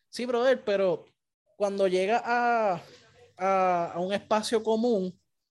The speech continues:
que en donde estamos hablando de Star Wars, tenemos que crear una tensión estúpida, inexistente, eh, eh,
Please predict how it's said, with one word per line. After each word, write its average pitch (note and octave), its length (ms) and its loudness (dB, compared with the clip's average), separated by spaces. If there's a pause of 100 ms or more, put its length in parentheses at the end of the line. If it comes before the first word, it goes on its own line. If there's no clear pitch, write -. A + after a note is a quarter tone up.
(120)
que G3+ 80 2
en F#3+ 140 2
donde F3 200 -2
estamos F3+ 360 -2
hablando G#3+ 340 2
de - 40 -2
Star B3+ 220 -2
Wars, G3+ 280 0
tenemos F3 340 -4
que G#3 140 -8
crear G#3+ 240 0
una A3 180 -2
tensión A3 580 -4
estúpida, G3 920 -4
inexistente, G3 1000 -2
eh, F#3 380 2
eh, F3 460 -4